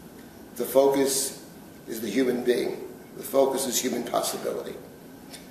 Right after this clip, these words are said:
And it strikes me, in that vein, we understand why we introduce Yom Kippur with Kol Nidrei. Kol Nidrei, the annulling of vows,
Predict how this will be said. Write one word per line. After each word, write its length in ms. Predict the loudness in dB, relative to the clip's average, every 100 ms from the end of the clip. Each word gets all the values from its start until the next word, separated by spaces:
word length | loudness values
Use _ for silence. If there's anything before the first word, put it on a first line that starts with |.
| -4
And 140 | 2 4
it 60 |
strikes 440 | 4 6 6 6 6
me, 200 | 4 6
in 80 | 6
that 420 | 6 6 0 -6 -12 -16 -18 -20 -20 -20 -14
vein, 720 | -2 4 8 8 6 4 -4 -10 -16 -18 -20 -20 -20 -20 -20 -20 -20 -18 -6
we 180 | 4
understand 680 | 4 6 2 4 6 6 6
why 160 | 8 8
we 200 | 8 6
introduce 840 | 4 0 0 4 4 4 0 -4 -12 -16 2
Yom 220 | 2 2
Kippur 600 | 2 2 6 4 4 -2 -10 -14 -18 -20 -20 -8
with 160 | -6 0
Kol 240 | 2 2
Nidrei. 380 | 0 -4 -8 -8 -14 -18 -20 -20 -20 -20 -20 -20 -20 -4
Kol 200 | 6 10
Nidrei, 920 | 12 12 10 8 8 4 0 -6 -10
the 160 | 0 6
annulling 380 | 10 10 10
of 160 | 8 8
vows, 600 | 8 8 6 2 -2 -6